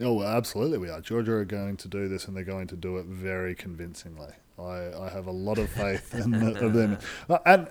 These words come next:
Speaker 1: like, part of this for me is, yes, absolutely on that defense. I think people are overlooking this Georgia defense. They're giving up ten points a ye-, a game again this year.
Speaker 2: Ten point eight, so maybe eleven. We could round it up there.
Speaker 1: I'm not, I'm not willing to. Uh,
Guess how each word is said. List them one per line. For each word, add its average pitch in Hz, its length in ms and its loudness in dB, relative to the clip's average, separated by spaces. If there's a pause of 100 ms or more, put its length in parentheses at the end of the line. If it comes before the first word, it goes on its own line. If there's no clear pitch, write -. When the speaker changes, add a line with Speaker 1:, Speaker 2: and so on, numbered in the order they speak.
(140)
Speaker 1:
like, 160 220 6
part 170 320 8
of 143 80 6
this 135 200 4
for 117 140 0
me 104 300 4
is, 98 160 0
yes, 107 200 0
absolutely 101 420 -2
on 95 120 -2
that 92 180 -6
defense. 90 540 -10
I 101 60 -2
think 104 200 -4
people 110 300 2
are 101 140 2
overlooking 101 520 0
this 104 120 -2
Georgia 101 280 -2
defense. 98 300 -4
They're 123 160 2
giving 131 240 2
up 120 200 2
ten 110 280 4
points 98 480 -2 (140)
a 98 40 -4
ye-, 95 320 -2 (440)
a 101 180 -2
game 92 640 -2
again 101 380 0
this - 260 -8
year. 87 80 -4
Speaker 2:
Ten 269 140 2
point 110 260 2
eight, 117 380 -2
so 117 340 0
maybe 127 260 -2
eleven. 95 400 -6
We 113 120 -6
could 87 140 -10
round 92 260 -8
it 87 80 -10
up 98 240 -8
there. 104 300 -8
Speaker 1:
I'm 101 120 0
not, 92 160 -2
I'm 104 140 0
not 92 140 0
willing 87 260 -2
to. 98 220 -2 (580)
Uh, 120 760 12